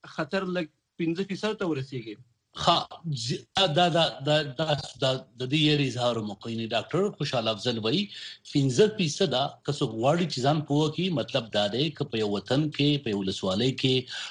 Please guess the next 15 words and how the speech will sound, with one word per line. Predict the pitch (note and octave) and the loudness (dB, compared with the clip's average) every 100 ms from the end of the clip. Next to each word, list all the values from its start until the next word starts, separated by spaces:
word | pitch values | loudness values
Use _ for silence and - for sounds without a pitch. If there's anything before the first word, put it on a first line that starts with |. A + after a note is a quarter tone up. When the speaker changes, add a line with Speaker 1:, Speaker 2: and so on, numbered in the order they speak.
| - | -4
Speaker 2:
په | A2+ | 0
یو | A2+ G#2+ | 2 2
ضلع | F#2+ G#2 B2 | 2 2 2
کې، | - C3 A#2+ | 2 2 2
ښار | - B2 B2 | 2 2 2
کې، | A#2+ B2 A#2 | 2 -2 0
په | |
یو | G#2+ | -2
محله | G2 F#2+ G2+ A2+ | 0 0 0 -2
کې | A#2 - - - | -2 -4 -6 -8
سل | - G#3+ | 2 2
کسان | F3 D3+ D3+ D3+ | 4 2 2 4
ناروغه | C#3+ D3 D3+ D3+ | 4 2 0 -2
شو، | - E3 D#3+ - - | 0 -2 -4 -12 -12
نو | - | -6